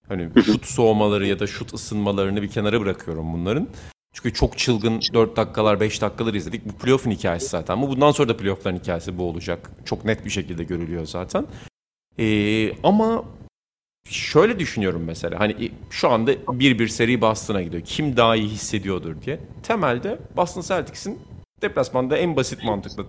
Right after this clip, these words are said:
Speaker 1: maç çalan taraf olduğu için çok daha iyi hissetmesi lazım. Ama onların da ağzında bir kek Rams tat var. Son maçı Golden State Warriors sürklese ederek kazandığı için çok daha mutlu olmaları lazım. Ama onların da ağzında bir kek Rams tat var. Ve iki takımın da belli ölçülerde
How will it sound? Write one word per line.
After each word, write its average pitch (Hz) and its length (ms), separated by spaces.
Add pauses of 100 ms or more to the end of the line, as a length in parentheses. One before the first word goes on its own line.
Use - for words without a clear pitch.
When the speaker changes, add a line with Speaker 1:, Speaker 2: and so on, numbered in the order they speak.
Speaker 1:
maç 156 220
çalan 110 300
taraf 123 280
olduğu 98 200
için 98 160
çok - 240
daha 135 160
iyi 135 100
hissetmesi 98 520
lazım. - 280 (760)
Ama 160 140
onların 190 320
da 175 60
ağzında 107 340
bir 101 40
kek 101 260
Rams 95 240
tat - 280
var. - 220 (500)
Son 202 280
maçı 196 260
Golden 165 280
State 175 260
Warriors 170 260
sürklese 160 420
ederek 160 280
kazandığı 147 380
için 143 160
çok - 260
daha 131 100
mutlu 117 280
olmaları 92 400
lazım. 85 420
Ama 139 160
onların 143 320
da 139 80
ağzında 95 300
bir 90 60
kek 90 220
Rams 85 200
tat - 280
var. 233 100 (580)
Ve - 40
iki - 260
takımın 180 500
da 240 220 (300)
belli 180 260
ölçülerde 180 720